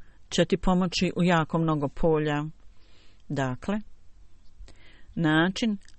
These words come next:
kako su prethodni poslanici provjeravani, možete to provjeriti. Ja, ja vam tvrdim da sam istinit. Mene je Allah Đelešanu pomogao na jako puno načina. Sve ove stvari ja sam spomenuo ukratko. Zamislite se nad tim i molite Allaha Đelešanu. On je moćan,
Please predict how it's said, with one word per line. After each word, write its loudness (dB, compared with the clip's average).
kako 0
su 0
prethodni 4
poslanici 2
provjeravani, 8
možete 4
to 4
provjeriti. 4
Ja, 6
ja 8
vam 8
tvrdim 8
da 6
sam 6
istinit. 0
Mene 4
je 6
Allah 4
Đelešanu 2
pomogao 4
na 4
jako 4
puno 2
načina. 2
Sve 6
ove 4
stvari 2
ja 0
sam -2
spomenuo 2
ukratko. 0
Zamislite 4
se 2
nad 4
tim 2
i 2
molite 4
Allaha 4
Đelešanu. 2
On 4
je 4
moćan, 2